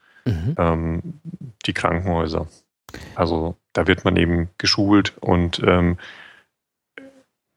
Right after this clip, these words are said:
Speaker 2: ja, man kann ein, äh, ein Medizinprodukt nicht einfach irgendjemandem per Amazon schicken und da hast du's,
Speaker 1: <laughs>
Speaker 2: ähm, sondern da muss
Speaker 1: Okay.
Speaker 2: jemand, ähm, dazu, ähm,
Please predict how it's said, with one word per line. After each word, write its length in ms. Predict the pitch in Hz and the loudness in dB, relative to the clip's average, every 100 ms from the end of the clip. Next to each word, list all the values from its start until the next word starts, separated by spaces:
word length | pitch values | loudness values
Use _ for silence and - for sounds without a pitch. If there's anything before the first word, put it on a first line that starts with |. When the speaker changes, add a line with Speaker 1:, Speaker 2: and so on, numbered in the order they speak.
| - | 2
Speaker 2:
ja, 180 | 90 87 | 2 4
man 160 | 92 | 2
kann 200 | 92 107 | 4 4
ein, 320 | 107 101 92 90 | 4 4 2 2
äh, 260 | 95 90 | 2 2
ein 80 | 87 - | 0 0
Medizinprodukt 800 | 98 95 95 117 104 - 95 90 | 2 2 2 2 2 2 0 0
nicht 160 | 98 92 | 0 0
einfach 260 | 92 92 | 0 -2
irgendjemandem 520 | 92 95 87 90 90 87 | 0 0 2 2 2 2
per 180 | 95 | 0
Amazon 400 | 90 90 87 90 | 2 2 2 -2
schicken 300 | 87 101 - | -2 -4 -4
und 120 | 95 87 | -2 0
da 140 | 85 | 0
hast 240 | 95 - | 0 -2
du's, 220 | 127 120 - | -2 -2 0
Speaker 1:
<laughs> 600 | 131 - 139 - 139 113 | -4 -2 -4 -4 -6 -4
Speaker 2:
ähm, 340 | 110 95 95 92 | 0 0 0 0
sondern 500 | 90 92 90 90 87 | 2 2 2 0 2
da 100 | 90 | 2
muss 200 | 98 107 | 4 2
Speaker 1:
Okay. 100 | 90 | 2
Speaker 2:
jemand, 360 | 92 87 82 - | 2 2 0 2
ähm, 360 | 92 87 87 90 - _ | 4 4 0 -4 -16 _
dazu, 540 | - 95 - 98 98 - | -2 0 2 2 2 2
ähm, 720 | 90 87 87 92 - - - | 2 4 2 -2 -4 -10 -14